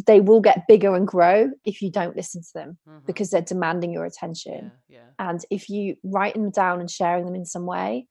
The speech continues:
Speaker 1: or speaking them, if you're someone that you trust and won't judge you and you feel very safe with,
Speaker 2: Mm-hmm.
Speaker 1: that's a great way of just honouring those feelings and getting that feedback that you need.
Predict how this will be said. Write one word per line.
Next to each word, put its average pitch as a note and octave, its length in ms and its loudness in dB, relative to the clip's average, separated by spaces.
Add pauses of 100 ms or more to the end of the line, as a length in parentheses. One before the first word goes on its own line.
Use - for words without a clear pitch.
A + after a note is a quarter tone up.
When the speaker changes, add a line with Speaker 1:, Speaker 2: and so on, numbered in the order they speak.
Speaker 1:
or - 20 -18
speaking F#3 440 -6
them, G3 240 -6
if - 160 -14
you're G3 60 -20
someone F3+ 280 -10
that - 100 -12
you F3+ 80 -8
trust - 400 -14
and E3+ 80 -8
won't E3 200 -8
judge - 260 -10
you F3+ 220 -8 (380)
and F3+ 100 -8
you F3 60 -10
feel E3+ 180 -6
very C#3+ 220 -2
safe F3 360 -6
with, E3+ 240 -4
Speaker 2:
Mm-hmm. - 640 -20
Speaker 1:
that's - 260 2
a - 40 -12
great F#3+ 260 0
way F3 320 4
of F3 180 -4
just - 400 -10
honouring F3+ 360 4
those F3 260 -4
feelings E3+ 460 0
and E3 140 -6
getting - 240 0
that F3+ 200 -10
feedback - 480 0
that - 140 -6
you E3+ 80 -10
need. D#3 240 -6